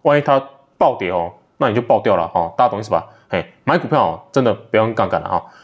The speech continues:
那建议的停损呢，就四十二到四十四。如果说万一它跌了十percent到十五percent的话，那可能就是一个假突破真大跌。但如果说，哎，它并没有去跌破你的停损点，那你就乖乖抱着就好了。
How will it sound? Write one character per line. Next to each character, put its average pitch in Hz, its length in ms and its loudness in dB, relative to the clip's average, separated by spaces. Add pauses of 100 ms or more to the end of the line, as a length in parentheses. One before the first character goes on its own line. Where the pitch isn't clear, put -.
(140)
那 190 180 2 (280)
建 196 180 4
议 190 40 2
的 156 100 2
停 147 180 0
损 127 140 2
呢， 98 180 2 (220)
就 139 320 4
四 147 120 -2
十 131 140 2
二 110 160 4 (140)
到 117 240 4
四 - 160 -6
十 117 100 -6
四。 104 240 -4 (340)
如 214 160 4
果 165 140 4
说 156 180 2
万 156 160 4
一 147 40 0
它 147 120 2
跌 110 220 0
了 98 220 2
十 123 260 -2
percent 117 380 0
到 123 120 4
十 117 120 -4
五 110 60 -4
percent 110 200 -2
的 101 80 2
话， 101 180 2 (420)
那 131 240 2
可 - 200 -2
能 107 140 0
就 123 80 2
是 123 100 0
一 113 60 2
个 104 120 2 (160)
假 107 160 0
突 110 120 -4
破 104 280 0 (220)
真 113 160 0
大 101 160 0
跌。 82 180 -10 (300)
但 254 160 2 (240)
如 220 140 4
果 185 120 4
说， 175 300 0
哎， 190 160 0 (160)
它 196 160 2
并 202 160 -2
没 175 80 2
有 147 80 2
去 156 140 2
跌 120 200 0
破 120 320 0 (100)
你 117 80 -2
的 104 60 2
停 120 140 0
损 120 100 2
点， 87 220 -4 (300)
那 139 100 2
你 110 80 0
就 117 300 4
乖 110 160 0
乖 110 100 4
抱 107 180 2
着 98 80 -8
就 104 140 -2
好 85 100 0
了。 82 200 -2